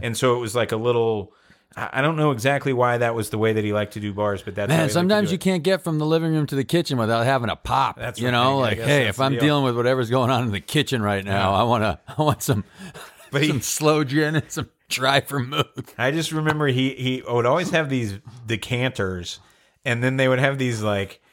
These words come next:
Speaker 1: dog tag, like, name
Speaker 2: <laughs>
Speaker 1: tags on 'em, and it
Speaker 2: Yeah,
Speaker 1: would be like
Speaker 2: sure.
Speaker 1: vodka,
Speaker 2: <laughs> Right.
Speaker 1: gin, you know, whatever. And,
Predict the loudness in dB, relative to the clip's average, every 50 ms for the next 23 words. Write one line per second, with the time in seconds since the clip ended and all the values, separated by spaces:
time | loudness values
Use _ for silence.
0 | _ _ _ -8 -2 0 2 2 2 0 -4 -4 -4 -2 -2 -2 -2 -4 -8 -12
1 | -18 -20 -18 -6 -2 -2 -2 -2 -2 -4 -4 -2 -2 -2 -2 -2 0 0 0 0
2 | -2 -4 -4 -2 -2 -2 -4 -4 -6 -4 -2 0 0 0 0 0 0 0 2 2
3 | 4 4 4 2 0 -4 -6 -2 -2 -2 -4 0 2 4 4 4 4 2 2 0
4 | 0 -2 -4 -6 -6 -6 -6 -6 -8 -10 -16 -20 -20 _ -6 -2 2 4 4 4
5 | 4 2 2 0 -2 -4 -4 -4 -2 -2 -2 -4 -8 -10